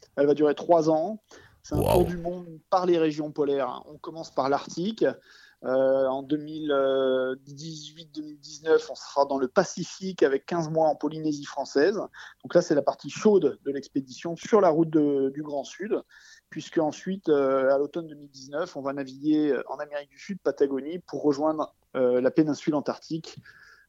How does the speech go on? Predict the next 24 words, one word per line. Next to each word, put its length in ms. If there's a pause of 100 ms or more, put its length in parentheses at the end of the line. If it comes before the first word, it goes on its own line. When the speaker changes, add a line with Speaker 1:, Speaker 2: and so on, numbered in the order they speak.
Speaker 1:
euh, 880
fin 280
deux 120
mille 100
dix-neuf, 340
deux 80
mille 200
vingt, 400
euh, 260 (720)
et 60
après 200
quoi, 140
on 60
prendra 340 (100)
la 120
route 180
retour 320
à 60
travers 200
l'Atlantique 380
pour 140
rentrer 320
en 100
France. 400